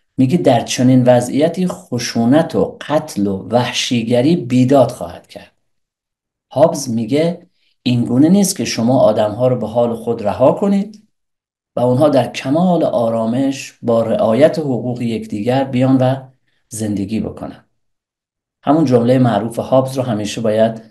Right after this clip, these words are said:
در نظر داشته باشیم که میگفت انسان گرگ انسان است. از این جهت هست که توماس هابز میگه باید یک دولت مقتدر یا همون لوایتن باشه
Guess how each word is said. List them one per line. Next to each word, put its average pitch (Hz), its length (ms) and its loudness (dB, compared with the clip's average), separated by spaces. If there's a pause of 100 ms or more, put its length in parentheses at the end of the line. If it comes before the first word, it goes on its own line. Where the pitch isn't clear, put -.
(520)
در 104 160 0
نظر 101 360 -2
داشته 107 340 -4
باشیم 98 320 -4
که 107 140 -8
میگفت 123 380 -2
انسان 160 840 2 (440)
گرگ 151 340 4
انسان 90 540 -4
است. - 240 -18 (2500)
از 143 180 0
این 160 140 4
جهت 180 420 4
هست 226 260 0
که 208 80 -2
توماس 147 400 2
هابز 180 300 2
میگه 139 220 2
باید 156 340 2
یک 180 220 -6
دولت 135 720 0
مقتدر 127 1200 -2 (600)
یا 113 80 -4
همون 127 320 0
لوایتن 113 800 -2 (540)
باشه 156 840 2